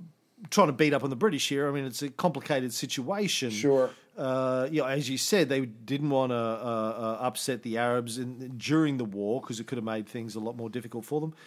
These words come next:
Speaker 1: But, uh, the facts are that when Hitler was killing millions of Jews, uh, the British wouldn't let, wouldn't let,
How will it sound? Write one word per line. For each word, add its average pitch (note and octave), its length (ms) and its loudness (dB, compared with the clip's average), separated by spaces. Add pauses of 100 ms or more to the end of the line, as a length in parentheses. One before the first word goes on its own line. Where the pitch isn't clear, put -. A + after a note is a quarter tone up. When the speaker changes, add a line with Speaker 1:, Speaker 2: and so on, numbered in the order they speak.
(360)
Speaker 1:
But, E3+ 420 8
uh, E3 140 8
the D#3 100 2
facts G#3+ 440 6
are D3 380 6
that C3 680 2
when C3+ 680 -2 (220)
Hitler F#3 360 2
was C#3 220 0
killing D3 460 2
millions D3+ 420 4
of A2 120 -4
Jews, A2+ 560 -2 (640)
uh, B2 440 0
the A#2+ 100 -6
British C3+ 480 0
wouldn't C#3+ 380 2
let, B2 500 0
wouldn't C#3+ 400 -2
let, B2 520 0